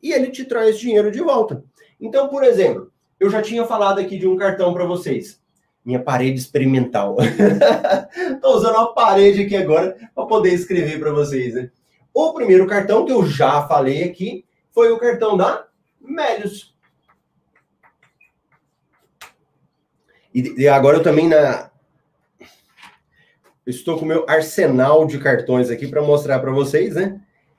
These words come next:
Ó, eu tenho uma pastinha aqui de cartão, né?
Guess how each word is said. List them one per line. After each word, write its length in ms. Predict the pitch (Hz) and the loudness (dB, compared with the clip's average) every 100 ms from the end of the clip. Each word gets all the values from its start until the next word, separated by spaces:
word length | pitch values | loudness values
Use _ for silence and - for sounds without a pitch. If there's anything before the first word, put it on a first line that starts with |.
| _ _ _ _ _ - - - - _ _ - | _ _ _ _ _ -12 -12 -12 -18 _ _ -4
Ó, 220 | 147 - | -4 -2
eu 120 | - | -4
tenho 140 | 190 202 | 0 0
uma 120 | 208 | 0
pastinha 480 | 208 - - 190 196 | 0 -4 -6 -2 -2
aqui 140 | 196 | -2
de 100 | 180 | -6
cartão, 420 | 180 - 139 110 | -4 -2 0 2
né? 260 | 120 175 | 2 0